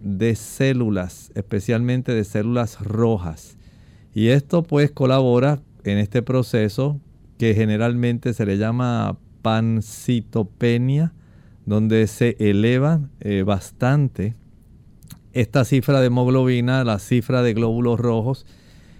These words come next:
y en algunas personas le produce, pues, que se ven más rojos en su cuerpo, se sienten más calientes,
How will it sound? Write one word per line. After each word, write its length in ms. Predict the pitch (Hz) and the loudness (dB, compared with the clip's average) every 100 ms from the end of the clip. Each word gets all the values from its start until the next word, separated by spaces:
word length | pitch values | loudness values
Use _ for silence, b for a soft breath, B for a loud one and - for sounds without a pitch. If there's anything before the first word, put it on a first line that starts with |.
| - | -2
y 200 | 135 165 | 2 4
en 160 | 165 | 4
algunas 280 | 156 139 147 | 4 2 2
personas 460 | 147 139 139 135 139 | 2 0 2 2 2
le 100 | 127 | 2
produce, 680 | 123 120 117 143 135 127 113 | 0 0 0 0 0 0 -2
pues, 500 | 127 135 151 - - | -2 0 0 -2 -12
que 180 | - 110 | -6 -4
se 120 | 113 | 0
ven 220 | 110 123 | 0 0
más 540 | 120 120 127 120 - - | -2 -2 0 -2 -6 -10
rojos 600 | 107 113 120 120 143 - | -2 2 2 2 0 -4
en 200 | 104 101 | -4 -4
su 580 | 98 110 101 98 95 90 | -2 -2 0 0 -2 -6
cuerpo, 500 | - 117 123 123 135 | -2 2 2 0 -2
se 120 | 120 104 | -2 0
sienten 360 | 110 110 113 | -2 -2 -2
más 200 | 107 107 | -2 -4
calientes, 880 | - 101 107 113 117 113 123 113 | -4 -4 -2 -2 -2 -2 -4 -6